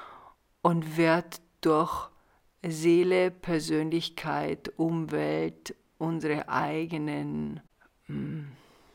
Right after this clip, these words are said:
ja, Entscheidungen am Leben gehalten. Wir betreuen unseren Körper. Wir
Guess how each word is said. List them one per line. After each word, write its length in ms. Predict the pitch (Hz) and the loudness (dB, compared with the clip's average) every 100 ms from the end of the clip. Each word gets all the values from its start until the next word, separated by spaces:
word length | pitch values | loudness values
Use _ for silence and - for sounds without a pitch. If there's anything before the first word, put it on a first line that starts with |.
| _ _ _ - | _ _ _ -14
ja, 160 | 160 160 | -10 -8
Entscheidungen 960 | 147 - 151 151 175 180 180 175 175 175 - - _ _ _ _ _ _ | -4 -4 0 0 2 4 4 2 0 -4 -16 -20 _ _ _ _ _ _
am 180 | - 175 | 0 6
Leben 260 | 196 196 151 | 8 8 4
gehalten. 580 | 135 131 135 - 113 - _ _ _ _ _ _ _ _ _ _ _ _ _ _ | 0 -6 -10 -12 -14 -18 _ _ _ _ _ _ _ _ _ _ _ _ _ _
Wir 720 | 170 165 160 151 147 143 143 _ _ _ _ _ _ | -18 -12 -10 -8 -8 -10 -14 _ _ _ _ _ _
betreuen 540 | 156 - 175 165 165 139 | -8 -2 4 4 4 -2
unseren 320 | 143 139 139 | -4 -6 -6
Körper. 560 | - 143 - - - _ _ _ _ _ - _ _ _ _ _ _ _ | -6 -6 -8 -14 -16 _ _ _ _ _ -20 _ _ _ _ _ _ _
Wir 400 | 147 139 139 | -8 -6 -8